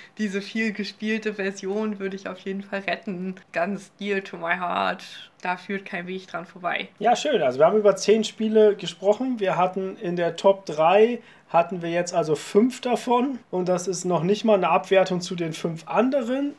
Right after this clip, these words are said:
Speaker 2: weil von den zehn Spielen, über die wir jetzt gesprochen haben, würden wir eigentlich alle empfehlen, richtig?
Speaker 1: Ja, ja, ja, auf jeden Fall.
Speaker 2: Und, äh, es gibt so für uns die kleinen Unterschiede, wo einer sagt, er hat ein bisschen mehr, ein bisschen weniger Interesse an dem einen oder anderen. Aber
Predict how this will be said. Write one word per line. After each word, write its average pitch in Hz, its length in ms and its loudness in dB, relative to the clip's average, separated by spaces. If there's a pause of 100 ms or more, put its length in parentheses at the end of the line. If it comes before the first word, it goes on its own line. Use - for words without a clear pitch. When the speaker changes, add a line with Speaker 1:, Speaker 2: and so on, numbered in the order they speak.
(100)
Speaker 2:
weil 190 420 4 (100)
von - 240 -2
den 220 180 4
zehn 226 200 0
Spielen, 220 320 2
über 202 160 4
die 185 140 -2
wir 190 60 0
jetzt 180 140 -4
gesprochen 190 460 -4
haben, 185 360 -2 (560)
würden 180 280 -4
wir 170 80 2
eigentlich 160 340 -2
alle 185 220 0
empfehlen, 147 420 -4
richtig? 202 320 -6 (220)
Speaker 1:
Ja, 208 440 0
ja, 185 160 0
ja, 190 220 0
auf 170 140 -8
jeden 170 180 -12
Fall. 196 440 -4 (260)
Speaker 2:
Und, 147 340 -2
äh, 151 220 -4
es 147 180 -6
gibt 185 260 -2
so 175 140 -2
für 180 160 -8
uns 170 180 -6
die 165 100 -10
kleinen 180 300 2
Unterschiede, 180 460 -6
wo 165 100 -4
einer 160 260 2
sagt, 156 300 4
er 147 80 -2
hat 151 140 -4
ein 147 80 -10
bisschen 143 380 -2
mehr, 185 220 4
ein 175 100 -4
bisschen 151 380 -8
weniger 180 340 0
Interesse 165 460 -6
an 147 120 -2
dem 151 160 -6
einen 147 200 0
oder 135 180 0
anderen. 214 400 2
Aber 147 480 2